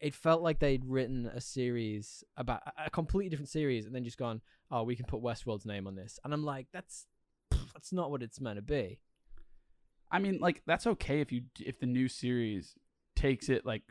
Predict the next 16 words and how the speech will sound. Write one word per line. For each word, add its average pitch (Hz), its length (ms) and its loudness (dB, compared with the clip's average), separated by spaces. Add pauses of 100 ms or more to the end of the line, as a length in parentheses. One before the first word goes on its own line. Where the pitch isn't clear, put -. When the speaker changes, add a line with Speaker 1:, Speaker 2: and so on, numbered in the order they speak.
(160)
Speaker 2:
to - 140 -2
new 117 200 4
places 117 500 0
and 110 100 -2
explores 113 480 -6
new 117 220 -6
versions 113 520 -6
of, 104 140 -10
like, 90 240 -4 (160)
what 113 300 -4
they 113 120 -4
were 110 100 -4
trying 104 360 -6
to 101 60 -6
explore, 113 680 -2
or 113 260 -2